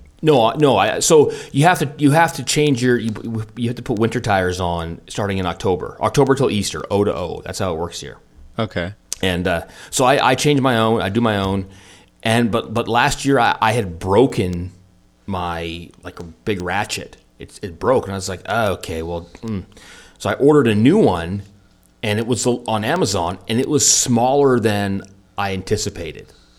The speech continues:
Speaker 1: shorter.
Speaker 2: Okay.
Speaker 1: And so I was like, "Ah, this will be fine." And so I crank it up nice and tight. Get, I, I got the old ones off, so it was strong enough to get the old ones, uh, undone.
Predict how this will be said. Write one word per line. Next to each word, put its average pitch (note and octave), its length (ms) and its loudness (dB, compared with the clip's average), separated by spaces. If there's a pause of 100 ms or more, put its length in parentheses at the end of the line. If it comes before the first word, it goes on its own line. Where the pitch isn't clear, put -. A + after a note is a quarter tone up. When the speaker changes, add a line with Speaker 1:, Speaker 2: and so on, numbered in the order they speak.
(140)
Speaker 1:
shorter. - 540 0 (760)
Speaker 2:
Okay. G2+ 320 -6
Speaker 1:
And G2 160 -4
so A#2 260 -2
I G#2 80 0
was G#2+ 120 -4
like, G#2+ 180 -6 (200)
"Ah, F3+ 300 -2
this F#3 120 2
will F#3+ 80 -2
be C#3+ 80 4
fine." G#2+ 540 0 (340)
And G#2 100 -4
so B2+ 120 0
I F#2+ 80 0
crank C#3 360 0
it B2+ 60 2
up A#2+ 140 2
nice A#2 260 -2
and F#2 140 -10
tight. A#2+ 340 -6
Get, E3+ 220 2
I, A#2+ 140 4
I C3+ 60 2
got F3+ 200 2
the D#3+ 80 4
old E3 240 6
ones C3 300 4
off, - 500 -2
so A#2+ 160 2
it - 100 0
was B2 120 0
strong F3 360 4
enough C#3+ 320 2
to A2+ 80 -4
get A2+ 220 0
the A2+ 100 -2
old A2+ 280 4
ones, G#2 500 -2 (560)
uh, F#2 400 -6 (160)
undone. A2+ 720 0